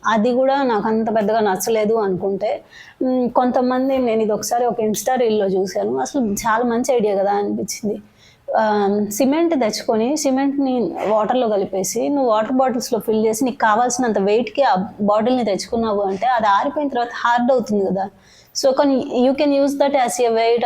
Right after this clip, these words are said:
and also డంబెల్స్గా కూడా నువ్వు ఇంట్లో కూడా క్రియేట్ చేసుకోవచ్చు. ఒక వంద రూపాయల సిమెంట్ కొనుక్కున్నావంటే నీ వెయిట్స్ నువ్వే ఇంట్లో క్రియేట్ చేసుకోవచ్చు.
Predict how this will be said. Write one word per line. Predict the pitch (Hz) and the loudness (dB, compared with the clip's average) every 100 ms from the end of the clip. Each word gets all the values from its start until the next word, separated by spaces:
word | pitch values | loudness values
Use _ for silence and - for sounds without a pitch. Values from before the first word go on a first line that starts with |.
| 220 | 0
and | |
also | 214 214 240 220 | 0 0 0 0
డంబెల్స్గా | 202 214 220 214 | 2 0 0 0
కూడా | 214 240 | -2 -2
నువ్వు | 269 240 | -2 -2
ఇంట్లో | 233 233 277 262 | -2 -2 2 2
కూడా | 269 277 | 4 2
క్రియేట్ | 277 233 247 220 | 2 2 2 0
చేసుకోవచ్చు. | 208 - 202 202 | -2 -4 -6 -2
ఒక | 202 208 | 0 0
వంద | 208 | 0
రూపాయల | 214 254 247 | 0 -2 -2
సిమెంట్ | 233 233 233 | -2 0 0
కొనుక్కున్నావంటే | 220 214 202 202 196 202 262 | -2 -4 -4 -4 -4 -4 -4
నీ | 247 226 | -2 -2
వెయిట్స్ | 220 - | -2 -4
నువ్వే | 247 233 262 | -2 0 0
ఇంట్లో | 233 254 | -2 -4
క్రియేట్ | 240 240 226 208 | -2 0 0 -2
చేసుకోవచ్చు. | 190 - 196 196 - | -4 -6 -8 -8 -8